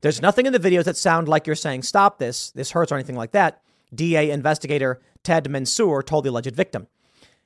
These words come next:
I don't accept that either. This whole story sucks. The accuser's attorney, Dan Gillian, told C B S eight in Sa-, uh, San Diego that the witness, witness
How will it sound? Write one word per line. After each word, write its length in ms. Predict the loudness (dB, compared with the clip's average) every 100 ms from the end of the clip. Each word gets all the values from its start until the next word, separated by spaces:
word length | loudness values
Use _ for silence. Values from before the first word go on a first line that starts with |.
| _ _
I 40 | -2
don't 120 | 0
accept 300 | 0 0 0
that 140 | -4
either. 340 | -4 -6 -8 -16 -12
This 120 | -4
whole 100 | -4
story 300 | -2 -6 -4
sucks. 400 | -8 -8 -10 -16 _ _ _ _ _ _ -6
The 80 |
accuser's 400 | -6 -2 -2 0
attorney, 480 | 0 2 0 2 0
Dan 400 | -2 0 0 -2 -6
Gillian, 480 | 0 2 2 -2 -8 _ _ _ -2
told 220 | 2 2
C 160 | 0 -4
B 140 | 0
S 180 | 0 0 0
eight 200 | -2 -2
in 100 | -4
Sa-, 140 | -6 -6
uh, 160 | -6 -6
San 220 | -4 -2
Diego 420 | 0 -2 -4 -10 _ _ _ _ -6
that 100 | 0
the 80 | 4
witness, 460 | 4 4 2 2 -4
witness 460 | 0 2 2 -2